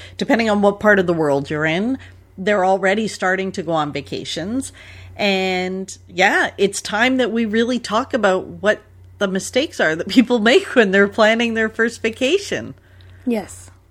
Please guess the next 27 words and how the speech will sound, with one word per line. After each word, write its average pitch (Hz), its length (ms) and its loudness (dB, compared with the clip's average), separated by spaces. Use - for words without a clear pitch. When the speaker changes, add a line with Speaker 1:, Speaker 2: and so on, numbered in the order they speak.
Speaker 1:
And 214 200 0
I'm 226 220 4
sure 208 500 2
it, 240 220 0
you 240 160 2
know, 233 140 4
this 233 260 -2
is 240 120 -4
kind 208 260 0
of 196 80 0
one 190 120 0
of 185 80 0
those 175 240 0
things 180 300 -4
that - 240 -6
for 165 240 0
Disney 190 480 0
fans, 147 640 -2
you 208 280 2
always 202 400 4
end 180 120 2
up 165 140 0
getting 151 300 -4
these 147 180 -8
questions, - 560 -8
right? 190 320 0
So 180 380 2